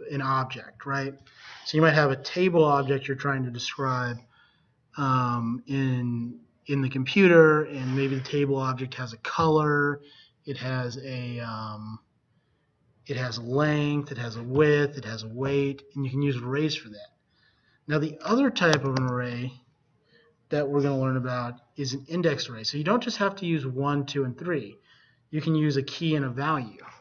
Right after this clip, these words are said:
So what we could do here is we could say the key is name, and this key is age.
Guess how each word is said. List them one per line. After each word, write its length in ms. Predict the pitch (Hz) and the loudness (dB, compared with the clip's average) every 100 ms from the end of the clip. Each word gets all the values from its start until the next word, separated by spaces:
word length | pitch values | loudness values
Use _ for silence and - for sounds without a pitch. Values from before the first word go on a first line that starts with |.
| _ _ _ _ _ _ - | _ _ _ _ _ _ -10
So 380 | - 160 147 143 | 0 2 4 4
what 180 | 147 | 2
we 100 | 156 | 0
could 340 | 143 - 254 277 | -2 0 -2 0
do 160 | 190 | 2
here 600 | 151 110 127 123 120 123 - _ _ | 2 2 -2 -2 -4 -8 -12 _ _
is 180 | 147 131 | -6 -2
we 140 | 135 | -2
could 200 | 135 135 | -2 -6
say 560 | - 143 131 123 123 120 - _ _ _ _ _ _ _ _ _ _ - | -4 -2 -2 -2 -4 -8 -14 _ _ _ _ _ _ _ _ _ _ -10
the 80 | |
key 260 | 127 - 165 | -8 0 2
is 140 | 135 | 2
name, 420 | 127 127 117 147 147 - - _ _ _ _ - - _ _ _ - _ _ - _ _ _ _ _ _ _ _ _ _ _ - | 0 -2 -2 -4 -6 -14 -20 _ _ _ _ -20 -20 _ _ _ -20 _ _ -20 _ _ _ _ _ _ _ _ _ _ _ -4
and 320 | 147 139 131 | 0 2 2
this 180 | 135 143 | 2 0
key 220 | - 147 | -2 -2
is 120 | 127 131 | -2 -2
age. 580 | 135 120 117 117 - | -6 -8 -8 -10 -10